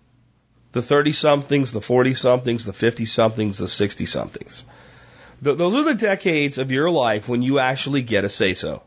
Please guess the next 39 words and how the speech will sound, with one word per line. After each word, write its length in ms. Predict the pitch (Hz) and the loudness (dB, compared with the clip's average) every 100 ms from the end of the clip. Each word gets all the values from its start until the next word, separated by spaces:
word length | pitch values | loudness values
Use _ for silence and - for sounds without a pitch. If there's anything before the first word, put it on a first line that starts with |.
| _ _ _ _ _ _ - | _ _ _ _ _ _ -4
Now, 180 | 139 143 | 0 2
there, 100 | 147 | 4
are 100 | 151 | 2
there 100 | 151 | 2
some 300 | 139 131 131 | 2 2 0
people 320 | 143 160 151 | -2 0 2
with 140 | 139 131 | 2 2
a 20 | |
lot 180 | 127 123 | 2 2
of 60 | |
power 260 | 127 123 131 | 2 4 4
in 60 | |
their 80 | 120 | 2
seventies 600 | 110 123 117 123 131 123 | 0 2 2 2 0 0
and 60 | 107 | -2
some 220 | - 117 | 0 0
in 80 | 113 | 0
their 100 | 107 | -4
twenties? 420 | - 113 123 135 | -2 0 2 0
Sure. 460 | - - 135 101 - - _ _ _ | -6 -2 2 2 -2 -16 _ _ _
But 240 | - 165 160 | 0 0 2
by 200 | 175 220 | 2 4
and 260 | 165 139 | 4 2
large, 800 | 131 151 156 101 85 - - - _ _ _ _ _ _ _ _ _ | 2 2 4 2 -2 -8 -12 -14 _ _ _ _ _ _ _ _ _
it, 220 | - 135 | -2 0
it's 220 | 143 131 127 | 0 -2 -2
those 440 | 156 170 175 135 | 2 4 2 0
years 380 | 139 156 131 117 | 0 2 2 0
that 140 | 113 | -4
you're 420 | 110 127 117 104 101 - | 2 4 4 2 -2 -8
running 440 | 113 127 131 120 | 0 0 0 -4
companies 580 | - 131 135 104 92 - | 0 0 0 -4 -6 -4
or 300 | 101 98 98 | 0 2 2
in 240 | 113 113 | 2 0
management 460 | 117 120 117 113 - | 2 2 2 -2 -8
positions 600 | 107 104 92 95 95 92 | -6 -6 -4 -6 -6 -6
or 540 | 98 113 107 107 101 - - - - | -2 2 4 4 0 -4 -20 -20 -18
doing 320 | - 196 208 160 | -2 2 2 0
something 920 | - - 175 185 - 110 107 95 | -4 0 2 0 0 0 0 -4